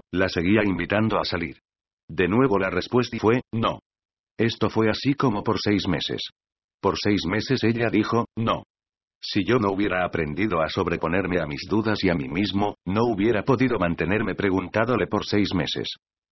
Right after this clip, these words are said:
Estaba dolido por dentro. Cada vez que ella decía, "No", me iba a esconder para lamer mi ego lastimado. Después de seis meses de ser rechazado, mi frágil ego masculino estaba desinflado, pero me mantuve invitándola.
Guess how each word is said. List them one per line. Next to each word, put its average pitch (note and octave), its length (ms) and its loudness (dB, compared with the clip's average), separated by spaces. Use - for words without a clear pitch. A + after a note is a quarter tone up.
Estaba A#2 400 0
dolido C3+ 380 2
por F#2+ 200 2
dentro. C#2 400 -2
Cada F2+ 260 2
vez B2 220 0
que F#2 220 -2
ella A2+ 180 0
decía, A2 380 0
"No", A2 260 -2
me F#2 140 -2
iba A2+ 320 0
a D#2+ 60 0
esconder F2+ 520 0
para F2+ 220 2
lamer F#2 260 -2
mi G2 120 0
ego G#2 200 0
lastimado. D#2 600 -2
Después G#2 500 0
de A2 100 0
seis G2+ 280 0
meses G2+ 400 0
de F2+ 80 -4
ser G#2+ 200 0
rechazado, G#2+ 800 0
mi G2+ 160 0
frágil A#2 400 2
ego G#2 180 0
masculino G2 580 0
estaba G#2+ 380 0
desinflado, G2+ 800 0
pero F2+ 220 2
me F2+ 100 -4
mantuve F#2+ 400 2
invitándola. E2 680 -2